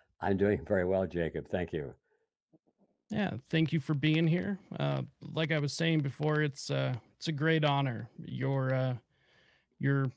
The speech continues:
Speaker 2: amazing book, The Creature from Jekyll Island, was definitely a part of my awakening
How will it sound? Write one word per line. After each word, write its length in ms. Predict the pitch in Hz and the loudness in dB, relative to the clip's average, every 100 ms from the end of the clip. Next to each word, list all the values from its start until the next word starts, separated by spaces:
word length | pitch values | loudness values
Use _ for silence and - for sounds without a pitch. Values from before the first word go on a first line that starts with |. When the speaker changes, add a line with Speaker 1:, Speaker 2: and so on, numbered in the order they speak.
| - | -2
Speaker 2:
amazing 540 | 151 151 156 147 143 | 2 6 6 4 2
book, 300 | 139 151 143 | 2 0 0
The 80 | 143 | -4
Creature 340 | - 147 135 | 0 0 0
from 180 | 135 135 | -2 -2
Jekyll 320 | 131 135 135 | 0 0 0
Island, 460 | 131 131 135 143 143 | 0 2 2 0 0
was 260 | 131 131 120 | -2 -2 -2
definitely 460 | 147 139 147 139 | 0 0 2 0
a 60 | 135 | 0
part 260 | - 143 | 0 0
of 180 | 135 120 | 0 -2
my 380 | 139 139 135 131 - _ _ _ _ _ _ | -2 0 0 -2 -6 _ _ _ _ _ _
awakening 800 | - 156 170 143 156 143 139 | 2 6 6 6 4 4 2